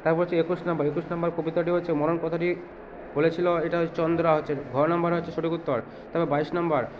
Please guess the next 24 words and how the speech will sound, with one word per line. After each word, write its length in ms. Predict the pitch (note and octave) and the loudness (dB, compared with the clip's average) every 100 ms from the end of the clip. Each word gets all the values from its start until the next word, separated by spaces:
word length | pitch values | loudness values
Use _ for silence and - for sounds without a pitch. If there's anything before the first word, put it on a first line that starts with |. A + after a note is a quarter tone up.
| - - | -16 -4
ক্ষুদ্র 320 | D#3+ F3 F3+ | -2 2 4
আমি 200 | F3+ F3 | 4 0
তুচ্ছ 280 | F3 E3+ - | -2 -6 -2
নয় 200 | F3 D#3+ | 2 2
জানি 260 | C#3+ C#3+ D#3+ | 2 2 2
আমি, 280 | E3 F#3 F#3+ | 4 2 2
এটা 140 | D#3+ E3 | 0 0
হচ্ছে 180 | F3 | 0
বনস্পতি 560 | E3 D3 E3+ - F3+ F3 | 0 2 0 -2 -4 -2
হবে 120 | F3 | -2
সঠিক 240 | F3 E3 E3+ | -2 -2 0
উত্তর, 340 | E3+ E3 C#3+ - - - C#3 | -2 0 0 -2 -14 -10 2
গ, 320 | D3 D#3+ D3 A#2+ | 2 2 -2 -2
ঘ 100 | C#3+ | 2
নাম্বার 300 | E3+ F3 F3 | 2 2 2
হচ্ছে 320 | F3 F3 G3 G#3 - - | 0 0 0 -2 -8 -8
সঠিক 140 | E3 E3+ | 0 0
উত্তর। 340 | E3 D#3 A#2 - - - - - - | 2 0 0 -2 -16 -18 -18 -14 0
তারপরে 240 | D#3+ F#3 | 2 2
চলে 140 | F#3 F#3 | 0 2
যাবো 140 | F#3 F3+ F3 | 2 0 0
তেইশ 220 | F3 F3+ | 0 0
নম্বর 180 | F3 E3+ | -2 0
প্রশ্ন। 340 | E3 C#3+ B2 | 0 0 -4